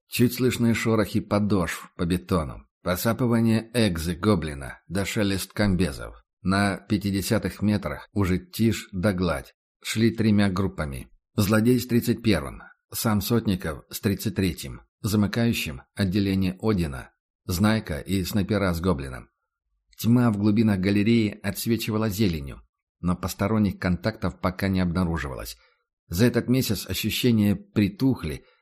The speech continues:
подзабылись, и теперь Серега откровенно наслаждался, ощущая сочащийся в кровь адреналин,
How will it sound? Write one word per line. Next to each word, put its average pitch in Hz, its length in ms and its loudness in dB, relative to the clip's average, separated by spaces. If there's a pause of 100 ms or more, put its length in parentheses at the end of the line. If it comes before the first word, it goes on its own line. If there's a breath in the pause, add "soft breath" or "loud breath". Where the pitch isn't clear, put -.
(260 soft breath)
подзабылись, 95 840 2 (400)
и 90 120 0
теперь 113 260 0
Серега 123 380 2
откровенно 117 500 2
наслаждался, 110 800 0 (280 soft breath)
ощущая 92 520 0
сочащийся 101 720 -2
в - 40 -14
кровь 107 340 0
адреналин, 92 680 0